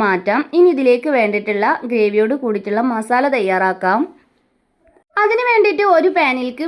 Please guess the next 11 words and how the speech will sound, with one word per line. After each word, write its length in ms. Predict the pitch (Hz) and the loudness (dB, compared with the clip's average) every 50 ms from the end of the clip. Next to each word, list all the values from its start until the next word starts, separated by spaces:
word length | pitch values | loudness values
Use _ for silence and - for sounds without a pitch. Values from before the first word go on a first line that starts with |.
| 311 277 | 0 0
വെളിച്ചെണ്ണയാണ് 600 | 247 233 233 233 262 269 294 269 240 220 214 214 | 0 0 -2 -4 -2 -2 0 -2 -2 -2 -2 -2
ട്ടോ 100 | 240 233 247 | -2 -2 -2
ചേർത്ത് 220 | 240 226 214 226 247 | -2 -4 -2 -2 -2
കൊടുക്കുന്നത്. 480 | 240 220 226 240 233 233 226 220 240 285 381 - - - _ _ _ _ _ _ _ _ _ _ _ _ _ _ _ _ _ _ _ _ _ _ _ _ - 370 | -2 -2 -2 -4 -4 -2 -2 0 0 0 0 -2 -8 -16 _ _ _ _ _ _ _ _ _ _ _ _ _ _ _ _ _ _ _ _ _ _ _ _ -2 0
വെളിച്ചെണ്ണ 400 | 392 403 415 403 403 403 403 427 440 403 | 0 0 0 0 0 2 2 4 4 4
ഒന്ന് 140 | 370 381 370 370 | 4 2 2 0
ചൂടായി 420 | 370 302 269 269 277 294 285 277 277 | 0 0 0 2 2 4 4 4 2
വരുമ്പോൾ 300 | 262 247 233 226 226 262 277 - 262 | 2 2 2 2 0 0 0 0 -4
ഇതിലേക്ക് 340 | 226 226 233 233 220 277 269 - | -4 -2 -2 -2 -2 -4 -4 0
ചെറിയുള്ളിയാണ് 640 | 302 254 226 214 214 214 220 247 269 247 220 208 208 | 0 2 4 4 4 4 4 2 2 0 0 0 0
ട്ടോ 120 | 208 214 | -2 -2